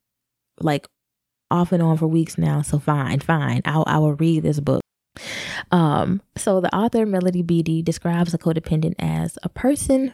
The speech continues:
who has let another person's behavior affect him or her and who was obsessed with controlling that person's behavior. The other person might be a child, an adult,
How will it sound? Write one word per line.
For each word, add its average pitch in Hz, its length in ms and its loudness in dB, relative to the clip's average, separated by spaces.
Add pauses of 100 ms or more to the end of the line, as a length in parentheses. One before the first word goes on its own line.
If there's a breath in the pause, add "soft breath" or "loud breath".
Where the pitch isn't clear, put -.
(100)
who 214 160 2
has 175 340 2
let 170 280 0 (120)
another 180 340 4
person's 156 500 0
behavior 160 760 -2 (260 loud breath)
affect - 460 -2
him 165 460 2
or 170 200 2
her 156 340 0 (400 loud breath)
and 190 100 4
who 196 100 4
was 175 220 2
obsessed - 680 -4
with 170 180 0
controlling 160 680 2 (160)
that 156 240 -2
person's - 400 -2
behavior. - 560 -2 (960 loud breath)
The 202 100 2
other 214 140 2
person 208 360 2
might 185 160 2
be 175 140 4
a 156 60 0
child, 170 600 -2 (100)
an 165 100 4
adult, 147 440 0